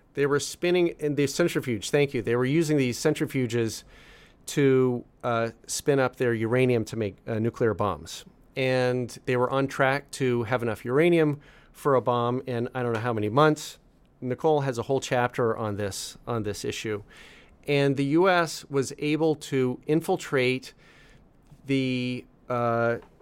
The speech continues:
the facility where the centrifuges were. This is the, uh, Natanz facility, th-, which had eight thousand seven hundred centrifuges,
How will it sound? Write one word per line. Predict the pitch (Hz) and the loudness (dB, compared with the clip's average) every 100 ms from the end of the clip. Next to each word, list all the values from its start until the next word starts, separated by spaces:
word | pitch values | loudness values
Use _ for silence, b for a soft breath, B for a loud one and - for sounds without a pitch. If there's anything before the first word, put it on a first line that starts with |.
| - | -14
the | 123 131 | 0 0
facility | - 135 185 185 165 147 | 0 2 4 4 4 2
where | 147 135 131 | 2 4 4
the | |
centrifuges | 117 165 160 156 - 131 117 110 | 2 2 2 -2 -2 -2 0 -4
were. | 117 104 98 127 - _ b b b b b b _ | -2 0 0 -2 -6 _ b b b b b b _
This | 151 147 | 0 2
is | 151 131 117 - | 4 2 0 -4
the, | 135 120 113 113 107 _ _ _ | -2 0 0 -4 -8 _ _ _
uh, | 123 110 113 - | -2 -2 -2 0
Natanz | 127 127 143 127 127 123 - - - _ _ | 0 0 0 2 2 0 -4 -10 -14 _ _
facility, | - 131 135 117 117 151 156 b b b - - | -6 -2 0 0 0 -2 -6 b b b -10 -6
th-, | 127 | -4
which | 143 135 | 2 2
had | 151 135 - | 4 2 2
eight | 151 165 | -2 0
thousand | 170 151 143 139 | 2 2 2 -2
seven | - 151 131 | 0 0 0
hundred | 127 131 117 | -2 -2 -4
centrifuges, | - 139 131 127 - 113 113 135 135 | -2 -2 -2 -4 -4 -4 -2 -4 -6